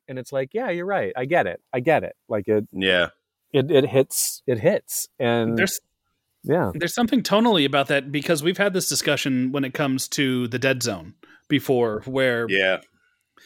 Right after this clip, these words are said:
Speaker 3: when you remind people it exists, they go, "Oh, fuck, of course. Of course, that, that's actually gonna completely change my, my list of best Stephen King movies." Um,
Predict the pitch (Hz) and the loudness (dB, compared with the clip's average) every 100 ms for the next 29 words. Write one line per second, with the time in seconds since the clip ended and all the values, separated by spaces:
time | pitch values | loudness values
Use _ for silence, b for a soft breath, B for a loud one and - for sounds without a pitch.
0 | b b 156 180 190 226 175 143 135 175 | b b 0 2 4 4 4 4 2 0
1 | - 208 226 208 190 147 202 208 170 170 | 0 2 6 4 4 0 0 0 -2 0
2 | 175 - 254 226 190 - 254 - 190 - | -2 -6 2 2 2 -4 -12 -10 -14 -12
3 | - 302 233 110 - - _ B B 160 | -4 -2 -2 -2 -6 -8 _ B B -14
4 | - 311 - 180 202 175 202 190 175 196 | -2 -2 -2 -2 0 0 -2 -4 -2 -2
5 | 180 196 185 170 190 202 190 185 190 185 | 0 0 0 -2 -4 -2 -2 -4 -4 -6
6 | 170 175 165 - B B B 160 165 170 | -4 -2 -4 -8 B B B 2 2 4
7 | 214 - 165 151 143 165 - 185 165 165 | 2 2 -2 -2 0 2 2 0 0 -2
8 | 208 180 120 113 101 104 - B B B | -2 -2 -4 -6 -8 -8 -12 B B B
9 | 175 156 151 | 0 2 2